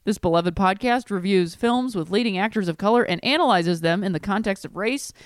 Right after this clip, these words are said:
and Hollywood's diversity issues. Plus, it's funny and a pleasure to listen to. Jump into Black Men Can't Jump today.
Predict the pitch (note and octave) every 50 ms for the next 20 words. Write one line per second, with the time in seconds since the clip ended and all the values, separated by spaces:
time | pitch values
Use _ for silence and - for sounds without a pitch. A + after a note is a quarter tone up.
0 | - - - E3+ E3+ E3 F#3+ G3+ G#3+ A#3+ B3 A#3+ A#3+ A3+ G#3 G#3 G#3+ F#3+ G3+ G3+
1 | - - E3 D3+ - - D3+ - - - C#3+ - - - D#4+ F#4 F4+ E4+ - -
2 | - - - _ _ - B3 D#4+ - - - - - E4 E4 F4+ F4+ F#4 F4 D4
3 | B3 G3 E3+ D#3 - - - _ _ - G#3+ G3 F#3+ - A3 G#3+ A3 G#3+ A3 G#3
4 | G3+ F#3 F3 F#3 - F#3 E3 D3+ D#3 - - - - - _ - _ _ - A#3+
5 | C#4 C#4+ E4+ C#4+ C4+ B3 C#4 C#4 C#4+ C#4 C4 C4+ C#4 C#4 B3+ G#3 B3+ C4+ D4 -
6 | - F#3+ B3 C#4 C#4+ - - _ _ _ - D#4 D4 D#4 D4+ D#4+ E4 C4+ F3+ D3+
7 | -